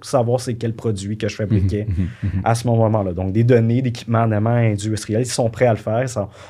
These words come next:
Speaker 1: on va pouvoir réutiliser ça après ça dans d'autres projets. Et notre objectif, c'est qu'on soit en mesure ju-, justement de dire, « Bon, on a fait un premier projet avec, avec une P M E. »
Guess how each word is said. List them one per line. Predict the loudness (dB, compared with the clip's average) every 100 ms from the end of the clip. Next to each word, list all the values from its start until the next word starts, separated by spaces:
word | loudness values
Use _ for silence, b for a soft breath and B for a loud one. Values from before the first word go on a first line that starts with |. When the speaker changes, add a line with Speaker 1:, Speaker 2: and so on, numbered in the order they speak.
| B
Speaker 1:
on | -6
va |
pouvoir | 2 2 2
réutiliser | 0 -4 -4 -4
ça | -2
après | -2 -2
ça | 0
dans | 0
d'autres | 2 0 0
projets. | -4 -4 -8 -16 B B B B B B
Et | -2 0
notre | 0
objectif, | -2 -4 -4 -6
c'est | -4
qu'on | -2 -4
soit | -4 -4 -2
en | 0
mesure | 0 0 -2 -4 -2
ju-, | -2 -2 -2
justement | -6 -4 -4 0 0
de | 0
dire, « | 0
Bon, | -2
on |
a | -2
fait | 0
un | 0
premier | 0 0
projet | 0 -2 -4 -4
avec, | -2 -2 -4 -4
avec | -2
une | -2 0
P | 0
M | 0
E. » | -2